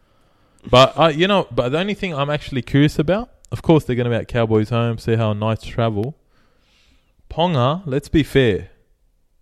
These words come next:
We're reading his name thinking Ponga. But we haven't seen Ponga except for, like, last Origin. Even when he's been at Knights, he's missed a lot of games last year.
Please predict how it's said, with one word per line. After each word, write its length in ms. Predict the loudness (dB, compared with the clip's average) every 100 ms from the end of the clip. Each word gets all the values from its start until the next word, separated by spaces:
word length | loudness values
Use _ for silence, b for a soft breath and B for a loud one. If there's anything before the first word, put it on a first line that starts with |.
| _ _ _ _ _ _ _ _ _ _
We're 180 | 0 4
reading 260 | 4 4 2
his 140 | 0
name 180 | -2 -2
thinking 260 | -4 -4 2
Ponga. 460 | 6 6 4 -6 -14 _ _ _ _ _ _ -6
But 80 | 2
we 100 | 2
haven't 240 | 2 0
seen 260 | -2 -2 0
Ponga 600 | 0 2 2 2 0 -2
except 300 | -4 -6 -6
for, 100 | -6
like, 200 | -8 -8
last 320 | -6 -6 -6
Origin. 600 | -2 0 0 -2 -4 -6 -12 _ _ _ _ -8
Even 180 | -2 2
when 100 | 4
he's 120 | 4
been 160 | 2
at 100 | 0
Knights, 240 | 0 -2 -4
he's 140 | -6
missed 200 | -6 -4
a 80 | -4
lot 360 | -2 2 4 4
of 80 |
games 280 | 0 -4 -4
last 380 | -4 -4 -6 -8
year. 260 | -6 -6